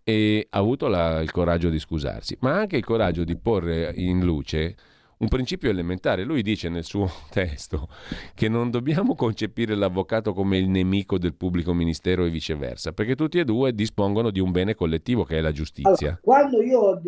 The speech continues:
Speaker 2: ho discusso la mia tesi intitolata Alternative alla pena detentiva, il mio professore di diritto penale, Tullio Padovani, Dio l'abbia in gloria,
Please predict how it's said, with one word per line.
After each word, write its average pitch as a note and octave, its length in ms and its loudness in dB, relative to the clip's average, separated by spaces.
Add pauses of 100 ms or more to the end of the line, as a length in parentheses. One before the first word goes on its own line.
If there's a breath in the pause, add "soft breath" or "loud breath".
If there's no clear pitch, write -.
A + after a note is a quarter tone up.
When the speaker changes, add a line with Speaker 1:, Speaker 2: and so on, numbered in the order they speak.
Speaker 2:
ho F3+ 260 0
discusso E3 480 -10
la C#3 100 -6
mia D3+ 200 -4
tesi D#3 600 -2 (1500 soft breath)
intitolata E3 800 2 (1600)
Alternative E3+ 680 0
alla D3+ 180 2
pena E3 200 -2
detentiva, B2 760 -6 (2750 soft breath)
il G3+ 80 2
mio D4 120 8
professore F3 500 6
di D#3+ 80 4
diritto F3 260 0
penale, C3 580 -8
Tullio D3 300 -2
Padovani, A2+ 640 -2
Dio C3+ 180 4
l'abbia B2 280 2
in A#2 100 2
gloria, G#2+ 520 -4